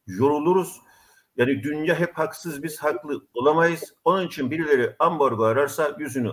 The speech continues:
Ankara'ya dönsün, oraya baksın. Başka bir yerde de aramasın ambargo kararlarını. Ee, bu çok net bir şekilde görülmektedir. Ee, söyleyeceklerim bu kadar. Sizin açmak istediğiniz bir şey varsa söyleyin, söyleyeyim.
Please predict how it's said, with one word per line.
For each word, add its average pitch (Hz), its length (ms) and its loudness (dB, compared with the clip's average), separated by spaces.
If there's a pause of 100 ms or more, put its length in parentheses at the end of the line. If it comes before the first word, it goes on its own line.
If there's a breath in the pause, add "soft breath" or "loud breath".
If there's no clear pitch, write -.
Ankara'ya 143 500 2
dönsün, 147 440 -8
oraya 120 360 6
baksın. - 360 -6
Başka 143 320 -2
bir 139 120 -6
yerde 117 220 -4
de 120 40 2
aramasın 110 580 0
ambargo 92 400 -10
kararlarını. 95 600 -4 (680 soft breath)
Ee, 98 40 -2 (340)
bu - 120 -6
çok 131 240 -4
net 113 180 -4
bir 92 60 -12
şekilde 120 400 -2
görülmektedir. 123 960 -2 (760 soft breath)
Ee, 104 40 -2 (760)
söyleyeceklerim 131 720 2
bu 135 80 4
kadar. 87 360 2
Sizin 131 240 -6
açmak 110 320 0
istediğiniz 92 320 -8
bir 85 60 -10
şey 95 180 -2
varsa 87 280 0
söyleyin, 113 400 4
söyleyeyim. 95 440 -2